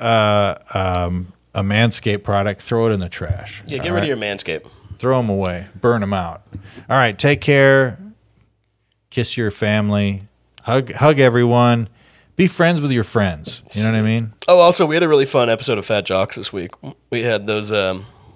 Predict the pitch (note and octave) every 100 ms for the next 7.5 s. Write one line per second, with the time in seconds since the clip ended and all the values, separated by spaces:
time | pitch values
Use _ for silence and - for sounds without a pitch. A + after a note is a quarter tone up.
0 | - B2 G#2+ G#2+ G#2 - G#2 F2 - F#2+
1 | G#2+ G2+ G#2+ G#2+ A2 G#2+ G2+ A#2+ G2 A2
2 | G2+ - F#2+ - F#2+ F#2 F2+ F#2 F#2 G2
3 | G#2+ F2 F2 F2 G2+ A#2 G2+ G#2+ G2+ G2+
4 | G2 G#2+ F#2+ F#2+ F#2+ F#2 - G2 F#2 E2+
5 | D#2 F#2 E2 F2 F2+ - F#2+ F2 E2+ F2
6 | F2 F2 E2 E2+ - F#2 F2 E2+ E2 E2
7 | - - D3 - -